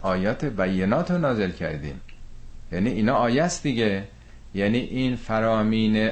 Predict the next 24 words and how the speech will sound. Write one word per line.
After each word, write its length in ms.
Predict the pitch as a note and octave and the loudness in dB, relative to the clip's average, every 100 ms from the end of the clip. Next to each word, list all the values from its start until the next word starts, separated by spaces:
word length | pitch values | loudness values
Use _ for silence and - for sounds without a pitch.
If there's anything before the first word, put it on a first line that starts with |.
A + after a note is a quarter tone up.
| - | 0
اخلاقی 1000 | G#2+ - A2 G#2+ G#2 G#2 C3 D3+ E3 D3 - - | -2 -2 0 2 2 2 0 2 0 -2 -8 -4
آیات 500 | G#2+ G#2+ A2+ C#3+ D#3+ | 0 2 2 2 0
خیلی 340 | E3+ - C3 B2+ | -4 -2 0 2
روشنه. 600 | A#2+ A2+ - D3 C#3 F2+ - - - - - - - F2 | 2 0 0 0 2 0 -4 -16 -18 -20 -20 -20 -6 0
بینات 600 | F#2+ G#2 G#2+ A#2+ C#3+ B2 | 2 4 4 2 0 0
یعنی 120 | B2+ | 0
آشکار، 640 | - A#2 - A2 - C3 | 2 0 0 -2 0 2
روشن، 400 | A#2 G#2+ - C3 | 4 2 2 0
پیچیده 580 | G#2+ - A#2 - G#2+ B2 | 0 -2 -2 0 0 2
نیست، 300 | D#3 B2+ - | 2 0 0
فلسفی 680 | A2+ A2 G#2+ A2+ G#2 B2+ C3 | 0 0 0 0 -2 0 0
نیست، 380 | C3 G2+ - | 0 -2 -2
علمی 400 | B2+ A2+ A2 A#2 | 0 2 2 2
نیست، 420 | C3 B2+ F#2+ - - - - - - - | 4 2 0 -4 -12 -16 -16 -16 -18 -6
نیازی 560 | G2+ G#2+ A2+ B2+ B2 B2+ | 2 4 4 4 2 2
به 140 | A#2 | 2
یک 280 | A2+ A#2 A#2 | 4 2 2
مقدمات 800 | A#2 F#2+ G2 F#2 G#2 G#2 A2 G#2+ | 0 2 2 2 2 2 0 0
آموزشی 640 | A#2+ G2 G2 F#2+ F#2+ - B2 | 0 0 0 0 -4 -4 -4
نداره. 500 | C3+ D3 G2+ E2 C2+ - - - - - - - - - - - - - - - - G2+ | -2 -2 -2 -4 -8 -14 -20 -20 -18 -18 -16 -16 -16 -14 -14 -14 -14 -14 -14 -14 -10 0
و 100 | A2 | 2
للکافرین 1160 | A2+ A2+ A2 G#2+ - A2 G#2+ - A2 A2 A2 | 4 4 4 2 2 2 2 0 2 4 4
عذاب 600 | C3+ - A#2+ A2 B2 C#3 C#3+ | 2 2 0 2 2 2 2
مهین، 640 | C3+ A#2+ G#2+ A#2+ G#2 | 2 2 2 2 2